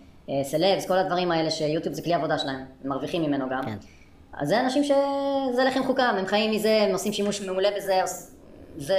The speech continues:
Speaker 1: זה הכלי עבודה היומיומי שלהם. אז זה, זאת קבוצה אחת.
Speaker 2: כן.
Speaker 1: אה, יש, אה, עסקים, אה, כל החברות הגדולות, למ-, למשל, שעושות שימוש במערכת הפרסום של, אה,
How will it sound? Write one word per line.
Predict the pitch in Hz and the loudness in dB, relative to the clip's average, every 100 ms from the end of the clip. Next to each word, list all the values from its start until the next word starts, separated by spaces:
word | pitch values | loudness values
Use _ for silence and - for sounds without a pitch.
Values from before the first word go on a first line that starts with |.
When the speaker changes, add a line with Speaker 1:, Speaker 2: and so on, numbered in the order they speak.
| 185 | 2
Speaker 1:
זה | 190 | 2
הכלי | 185 208 | 2 2
עבודה | 185 185 185 | 2 2 4
היומיומי | 175 185 180 175 | 2 0 -2 -2
שלהם. | 156 139 - - - - - - - - - | -4 -8 -14 -20 -20 -20 -20 -20 -20 -20 -10
אז | - 156 139 - | -4 -4 -4 -8
זה, | 147 208 240 240 247 | -2 0 0 -2 -2
זאת | 254 | -2
קבוצה | 254 240 226 | -2 0 0
אחת. | 196 202 - - - - | 2 -2 -4 -14 -20 -12
Speaker 2:
כן. | - 107 - - - - | -8 -8 -12 -20 -16 -6
Speaker 1:
אה, | 247 170 160 160 185 | 0 2 2 2 0
יש, | 180 220 226 - | 2 2 0 0
אה, | 240 226 214 | 2 4 2
עסקים, | 196 - - 160 170 175 - 170 | 0 -2 0 0 0 -4 -8 -6
אה, | 156 151 | -4 2
כל | |
החברות | 185 180 165 185 | 2 2 0 0
הגדולות, | 151 175 156 | 2 2 2
למ-, | 151 156 | -2 -2
למשל, | 147 139 139 139 | -2 -2 -2 -4
שעושות | 139 143 139 160 - | -2 -2 -2 -6 -4
שימוש | 165 151 | -4 -2
במערכת | 156 151 156 | -2 -2 -4
הפרסום | 202 151 135 135 127 127 - - - - | -4 -4 -6 -6 -8 -10 -18 -20 -20 -10
של, | - 143 139 | -2 0 0
אה, | 135 135 | 0 0